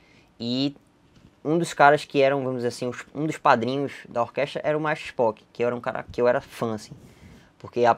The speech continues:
além de tricolor, né, que eu também sou, <laughs> e eu conheci Spock, eu conheci, quando eu conheci o trabalho de Spock, eu virei fã instantaneamente, então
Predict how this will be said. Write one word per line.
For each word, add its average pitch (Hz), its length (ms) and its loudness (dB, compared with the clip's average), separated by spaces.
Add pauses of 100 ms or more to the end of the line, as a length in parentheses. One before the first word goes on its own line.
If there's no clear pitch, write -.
(140)
além 117 240 4
de 156 120 0
tricolor, 143 560 2
né, 160 120 -2
que 156 80 -8
eu 123 80 2
também 120 200 -2
sou, 143 280 0 (540)
<laughs> - 1300 -4
e 127 220 0
eu 139 120 8
conheci 175 420 4
Spock, 170 480 4
eu 127 100 -2
conheci, 151 360 -4
quando 196 200 0
eu 202 40 4
conheci 202 280 4
o - 20 0
trabalho 185 280 4
de 165 80 -2
Spock, 165 220 0
eu 175 60 -4
virei 165 280 0
fã 151 200 -6
instantaneamente, 147 720 -6
então 117 260 -10